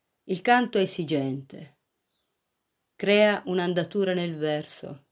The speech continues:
in una ritmica di respiro,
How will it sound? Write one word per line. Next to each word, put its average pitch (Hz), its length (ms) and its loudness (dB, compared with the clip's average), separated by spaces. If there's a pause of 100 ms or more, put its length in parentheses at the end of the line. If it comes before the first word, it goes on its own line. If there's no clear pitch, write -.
(560)
in 180 160 2
una 190 160 6
ritmica 202 480 0
di 180 160 2
respiro, 165 800 -2